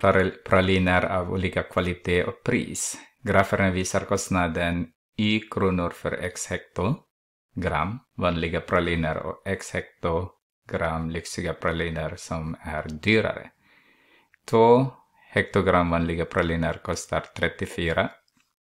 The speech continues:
Felice tänker köpa vanliga praliner för åttiofem kronor.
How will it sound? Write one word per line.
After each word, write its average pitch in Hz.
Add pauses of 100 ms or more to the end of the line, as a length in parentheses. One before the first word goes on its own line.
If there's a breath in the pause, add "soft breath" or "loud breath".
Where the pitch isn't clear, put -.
(1800 loud breath)
Felice 92
tänker 90
köpa 90
vanliga 85
praliner 85
för - (120)
åttiofem 82
kronor. 85